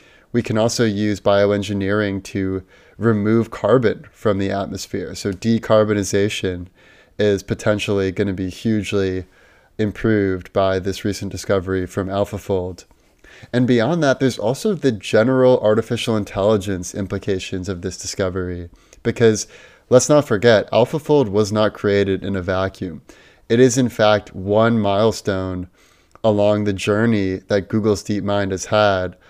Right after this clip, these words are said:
on the path to artificial superintelligence. So let's take a look now at the current state of A I and assess how close we are or how far we are from achieving human-level intelligence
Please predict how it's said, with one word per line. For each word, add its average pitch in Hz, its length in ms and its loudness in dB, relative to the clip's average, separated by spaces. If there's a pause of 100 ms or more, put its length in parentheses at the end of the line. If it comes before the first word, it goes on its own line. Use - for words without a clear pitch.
(160)
on 107 140 0
the 104 80 0
path 101 380 -2
to 98 320 -4
artificial 98 580 -2
superintelligence. 95 1120 -8 (340)
So 107 440 4
let's 123 200 4
take 160 200 0
a 151 40 6
look 120 240 4
now 101 420 0
at 98 180 -4
the 104 80 -8
current 110 440 -4
state 101 300 0
of 95 100 -2
A 98 240 2
I 98 380 0 (320)
and 107 100 -2
assess 104 380 0
how 110 200 0
close 107 440 -2
we 98 160 -2
are 92 260 -4
or 95 120 -6
how 98 140 0
far 131 340 4
we 101 140 2
are 90 320 -6 (320)
from 107 220 -2
achieving 95 680 -2
human-level 101 880 -2
intelligence 92 800 -6